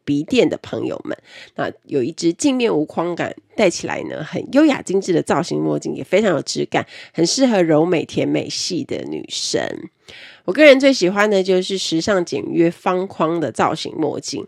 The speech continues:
因为它是 oversize 的那种方框。我自己在挑都很常挑这一种的，因为它任何脸型都可以轻松驾驭。那刚好这一支的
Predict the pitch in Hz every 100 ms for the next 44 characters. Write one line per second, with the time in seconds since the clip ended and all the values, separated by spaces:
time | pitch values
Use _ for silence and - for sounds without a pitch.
0 | - _ - 214 220 196 214 185 202 190
1 | 175 - - 151 - - 160 - - _
2 | - 143 - - 156 131 - - - -
3 | - - _ - 185 - 339 285 214 233
4 | - 208 202 202 170 - 120 185 156 151
5 | 143 147 147 - - - 190 208 202 214
6 | 214 185 147 143 123 120 131 160 - -
7 | 147 117 143 - - - - - - -
8 | _ _ - 160 151 190 185 170 143 170
9 | 170 170 156 139